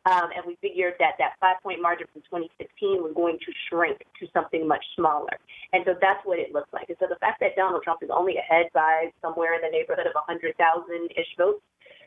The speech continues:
give or take a few ten thousand, um, suggests that the state is becoming more competitive and that Donald Trump is underperforming in this state. There's no reason he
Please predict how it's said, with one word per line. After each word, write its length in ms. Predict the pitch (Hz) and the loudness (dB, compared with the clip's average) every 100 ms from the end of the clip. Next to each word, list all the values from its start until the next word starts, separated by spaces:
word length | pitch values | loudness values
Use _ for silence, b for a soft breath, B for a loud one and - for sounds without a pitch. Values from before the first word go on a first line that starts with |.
| _ | _
give 100 | 214 | -2
or 40 | 202 | 0
take 160 | 226 | 0
a 60 | 240 | -2
few 180 | 220 220 | -6 -2
ten 200 | 240 214 | -2 4
thousand, 480 | 220 233 254 330 349 - _ _ | 6 6 4 0 -2 -4 _ _
um, 380 | - 190 175 175 _ _ | 6 6 0 -8 _ _
suggests 380 | 220 202 190 190 | -8 2 2 2
that 240 | 196 175 - - | 2 2 0 -10
the 100 | 170 - | -10 -2
state 180 | 165 | -2
is 100 | 190 208 | 0 -4
becoming 400 | 208 196 190 180 | -4 0 0 0
more 160 | 165 | -2
competitive 680 | - 170 262 285 196 165 156 _ b - | -2 0 2 2 2 0 -2 _ b -2
and 140 | 180 | 0
that 120 | 151 | 4
Donald 300 | 180 180 - | 4 4 0
Trump 160 | 190 170 | -4 -6
is 80 | 143 | -4
underperforming 840 | 175 156 - 156 - 165 160 151 - | -2 0 -2 -6 -4 0 2 2 0
in 140 | 156 147 | 0 0
this 100 | 139 | 0
state. 180 | 151 139 | 0 2
There's 180 | 190 190 | 2 4
no 300 | 185 180 170 | 4 4 -2
reason 440 | 180 170 139 127 | -8 -4 -2 -2
he 80 | 185 | -4